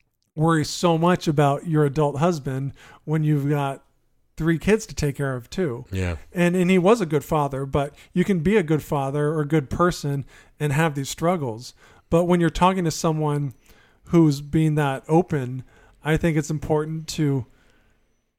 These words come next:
Speaker 1: let them know if they're uncomfortable talking about something,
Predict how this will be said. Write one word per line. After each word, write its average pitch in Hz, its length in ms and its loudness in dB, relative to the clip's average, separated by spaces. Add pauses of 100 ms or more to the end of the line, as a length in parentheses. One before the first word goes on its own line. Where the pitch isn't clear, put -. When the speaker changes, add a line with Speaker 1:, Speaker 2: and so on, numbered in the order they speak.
(160)
Speaker 1:
let 165 300 4
them 160 240 0
know 202 340 2
if 160 240 -2 (1000)
they're 170 220 6
uncomfortable 160 680 2
talking 147 400 -2
about 175 380 0
something, 170 520 -2